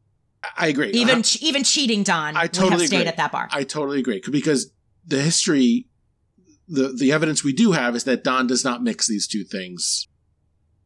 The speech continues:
Speaker 1: as a practice. Maybe he has once or twice, but, like, that's just, that's not the character that we've sort of come to know. I agree with you there. In this case,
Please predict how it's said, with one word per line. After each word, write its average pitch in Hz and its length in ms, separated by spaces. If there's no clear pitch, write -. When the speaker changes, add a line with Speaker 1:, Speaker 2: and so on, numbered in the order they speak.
Speaker 1:
as 131 180
a 123 40
practice. - 640
Maybe 131 240
he 135 120
has 123 320
once 113 260
or 110 60
twice, 190 380
but, - 180
like, 143 280
that's 165 280
just, - 400
that's 175 220
not 180 140
the 165 60
character 143 440
that 120 160
we've 113 380
sort 117 260
of 95 180
come 107 220
to 101 120
know. - 140
I 120 120
agree 107 220
with 98 180
you 90 60
there. - 200
In 143 180
this 190 240
case, - 720